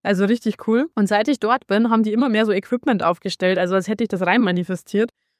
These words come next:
Müsst ihr euch vorstellen, zuvor war da einfach nur so ein Wasserspender und ich wechsle alle paar Wochen mein Auto und, ähm, ja, und dann fahr ich da immer wieder hin und da war nur so ein Wasserspender und ja, plötzlich war da so eine Kaffeemaschine und da waren ganz viele Flavors und so weiter und ich dachte so, oh krass, geil, geil, geil. Dann hab ich mir jedes Mal einen Kaffee runtergelassen, hab mit den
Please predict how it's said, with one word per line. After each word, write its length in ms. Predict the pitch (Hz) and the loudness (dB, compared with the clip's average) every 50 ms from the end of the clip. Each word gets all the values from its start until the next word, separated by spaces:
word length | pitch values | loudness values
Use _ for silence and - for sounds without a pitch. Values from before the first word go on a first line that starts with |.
| _ _ | _ _
Müsst 120 | - 214 196 | -2 0 0
ihr 40 | |
euch 80 | 214 - | 0 0
vorstellen, 340 | - 214 220 - 226 220 208 | 0 0 0 0 0 -2 -2
zuvor 340 | - 220 180 - 202 208 214 | -2 -6 -6 -2 0 0 2
war 120 | 208 202 | 2 2
da 80 | 196 185 | 2 0
einfach 240 | - 208 214 220 | 0 0 -2 -2
nur 160 | 214 202 202 190 | -2 -2 -2 -2
so 60 | 190 | -2
ein 80 | 180 | -2
Wasserspender 680 | 180 202 247 - - 285 - - - 277 277 285 311 330 359 | 0 -2 -2 -2 -4 -6 -6 -4 -2 0 2 2 0 0 -4
und 580 | - - 220 220 220 220 220 214 214 208 214 208 | -4 -2 0 2 2 2 2 2 2 0 0 -2
ich 140 | 214 - - | -2 -2 -2
wechsle 260 | 214 - - 226 175 | -2 -2 0 0 0
alle 160 | 180 214 214 | 2 0 0
paar 160 | - - 214 | 0 -2 0
Wochen 200 | 196 214 208 214 | 0 0 0 0
mein 120 | 208 196 175 | 0 0 0
Auto 400 | - 208 240 277 262 294 285 294 - | 0 0 0 0 0 -2 -2 -2 -2
und, 560 | - - 214 208 208 208 208 208 208 208 185 - | -2 0 0 2 2 2 2 2 2 0 -2 -2
ähm, 580 | - 196 202 - - 202 196 190 196 202 190 - | -2 -2 0 0 0 -2 0 0 -2 -2 -6 -6
ja, 240 | - 226 233 226 202 | -4 0 0 2 2
und 140 | 185 180 - | 0 0 -2
dann 100 | 196 175 | -2 0
fahr 140 | - 214 208 | 0 0 0
ich 80 | 202 | 2
da 80 | - 202 | 2 2
immer 160 | 196 196 190 | 2 2 0
wieder 100 | 190 190 | 0 0
hin 140 | 196 247 277 | 0 2 2
und 80 | 262 | 2
da 80 | 226 190 | 2 2
war 80 | 185 196 | 0 0
nur 100 | 196 190 | 0 0
so 80 | - | 0
ein 80 | 190 185 | 0 2
Wasserspender 640 | 214 233 - 254 - - 240 233 226 226 214 208 | 2 0 0 -2 -2 0 0 2 2 2 2 2
und 220 | 202 196 185 - _ | 0 0 -2 -4 _
ja, 300 | - 220 226 208 180 - | -4 0 0 2 2 0
plötzlich 420 | - - - 202 190 - 220 190 - | -2 -2 -2 -2 -2 -2 -4 -2 0
war 100 | 185 185 | 0 0
da 140 | 180 180 180 | 2 0 0
so 100 | 175 170 | -2 -4
eine 140 | 165 170 | -8 -6
Kaffeemaschine 840 | - - 269 - 339 311 254 254 240 - - 262 262 254 254 247 233 | -4 -4 -2 0 2 2 2 2 0 0 0 2 2 2 2 2 2
und 200 | 202 190 185 180 | 2 0 0 -2
da 80 | 180 | -2
waren 140 | 175 170 175 175 | -2 -2 -2 -2
ganz 160 | 180 190 - | -2 -4 -4
viele 160 | - 202 202 | -4 -6 -6
Flavors 480 | - - 254 254 277 262 247 247 233 240 | -4 -2 0 0 2 2 2 0 0 0
und 80 | 233 | 0
so 100 | 220 233 | 0 0
weiter 240 | 226 220 233 226 220 | 0 0 0 0 -2
und 60 | 208 | -2
ich 80 | 202 180 | -2 -2
dachte 240 | - 208 - - 185 | -4 -6 -6 -6 -6
so, 20 | |
oh 220 | 190 226 302 349 339 | -2 -2 0 0 -2
krass, 460 | - - 190 185 202 254 330 - - | -2 -2 -2 0 0 0 0 -2 -4
geil, 320 | - - 170 202 220 254 269 | -4 -2 0 2 2 0 0
geil, 240 | - 214 208 202 202 | 0 0 0 2 2
geil. 200 | 196 202 220 233 | 2 0 0 0
Dann 60 | 220 | 0
hab 100 | 214 202 | -2 -4
ich 100 | 185 185 | -4 -4
mir 80 | 190 | -2
jedes 200 | 185 196 190 185 | -2 -2 -4 -4
Mal 100 | - 180 | -4 -4
einen 80 | 175 180 | -4 -4
Kaffee 260 | - 262 262 - 254 | -4 -4 -2 0 0
runtergelassen, 580 | 226 226 214 - 214 202 208 202 202 196 - 214 | 2 2 2 0 0 0 2 2 0 0 0 -2
hab 100 | 202 - | -2 0
mit 200 | 180 190 175 - | -2 -4 -2 -2
den 140 | 190 185 | -2 -2